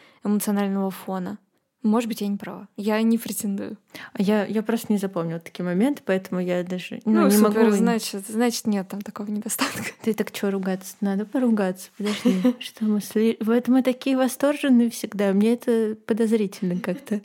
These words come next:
Speaker 2: Может, на-, нам заплатили? Катя, тебе платили?
Speaker 1: Конечно, лично перевели. Клим Шипенко мне перевёл <laughs> на карточку.
Speaker 2: Блин, про Клима Шипенко. Ну вот, ну я не см-, <laughs> понимаешь,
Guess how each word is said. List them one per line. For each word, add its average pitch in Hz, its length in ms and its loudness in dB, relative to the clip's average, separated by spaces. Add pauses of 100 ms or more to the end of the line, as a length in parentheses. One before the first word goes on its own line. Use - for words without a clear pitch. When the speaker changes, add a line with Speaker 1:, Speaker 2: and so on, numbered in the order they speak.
(120)
Speaker 2:
Может, 226 280 0
на-, 233 280 4
нам 226 240 6
заплатили? 220 640 -4
Катя, 190 180 -4
тебе - 160 -6
платили? 240 520 -4 (500)
Speaker 1:
Конечно, 190 520 -8 (120)
лично 214 380 -4
перевели. 214 540 -6 (180)
Клим 233 200 0
Шипенко 202 540 -2
мне 208 260 -8 (140)
перевёл 220 400 2 (100)
<laughs> - 100 -4
на 269 100 4
карточку. 233 720 -6 (2500)
Speaker 2:
Блин, 196 420 4
про 185 180 0
Клима 226 320 4
Шипенко. 190 720 0
Ну 240 140 6
вот, 202 380 0
ну 233 140 6
я 233 140 8
не 277 80 2
см-, 330 280 4
<laughs> - 40 4
понимаешь, 247 400 4